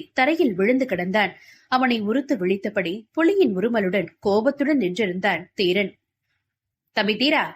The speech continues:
என்னப்பா ஆச்சு உனக்கு?" என கதறியபடி அங்கு வந்து சேர்ந்தார்கள். "மா, எனக்கு ஒண்ணு இல்லம்மா, நான் நல்லா தான் இருக்கேன்," என தன் தாயை ஆசுவாசப்படுத்தினான் தீரன்.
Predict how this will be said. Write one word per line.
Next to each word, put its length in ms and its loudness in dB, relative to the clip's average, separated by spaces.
என்னப்பா 320 0
ஆச்சு 180 0
உனக்கு?" 260 2
என 140 0
கதறியபடி 600 0
அங்கு 260 0
வந்து 240 0
சேர்ந்தார்கள். 600 -2
"மா, 140 4
எனக்கு 260 -2
ஒண்ணு 200 4
இல்லம்மா, 280 2
நான் 180 0
நல்லா 180 2
தான் 160 2
இருக்கேன்," 260 -4
என 180 2
தன் 220 -2
தாயை 320 0
ஆசுவாசப்படுத்தினான் 960 -2
தீரன். 320 0